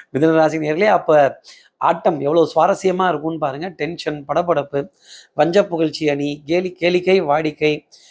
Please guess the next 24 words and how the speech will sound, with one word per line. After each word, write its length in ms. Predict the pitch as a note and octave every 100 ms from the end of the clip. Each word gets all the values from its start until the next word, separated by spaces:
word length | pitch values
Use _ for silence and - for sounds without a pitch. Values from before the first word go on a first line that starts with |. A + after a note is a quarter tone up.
| _
இது 140 | - D#3+
போன்ற 220 | D#3+ D#3
விஷயங்கள்லாம் 540 | D3+ G3 F#3 D#3+ F#3
தொடர்ந்து 320 | F#3 D3 F3+ E3+
இருந்துகிட்டே 460 | D#3+ E3 D#3 F3
இருக்கும். 380 | D#3+ C3+ F3+ - _ _ _ _ -
விளையாட்டை 520 | C3 D#3 D#3+ - C3 G#2 _ _
விளையாட்டாவே 540 | C3 D3+ D3+ D3+ E3+
பாருங்க. 520 | C#3+ C#3 C3+ D3 F#3 - _ _ _ -
எப்பொழுதுமே 920 | D3 - F#3+ F3 E3+ F#3 D3 A2+ G#2+ _
தோல்வியை 580 | E3 F#3+ F3+ E3+ C3+ A#2 - _ _ _ _ -
எதிரிக்கு 800 | C#3 D3 F3+ F3+ - B2+ G#2 _ _ -
பரிசா 340 | D3+ E3 F#3
கொடுத்தே 280 | D#3 C#3 E3+
நீங்க 220 | D#3 C#3
பழகணுங்க. 600 | C3 C3+ D#3+ D3+ C3+ E3 - _ _ -
எதிரிக்கும் 640 | E3+ A#3+ B3 - A#3+ D#3+
பரிசு 340 | - F3+ G3+ F#3+
தரணும்னு 400 | F#3+ F#3 G#3 F3+
நினைக்கக்கூடியவங்க 680 | E3+ G#3 A3+ D#3+ D3+ C#3+ C#3
நல்ல 260 | D3 F#3
மனது 280 | E3+ D#3 D3+
எனக்கு 260 | C#3+ D#3 C#3+
தெரியுது, 380 | D#3 D#3+ C#3+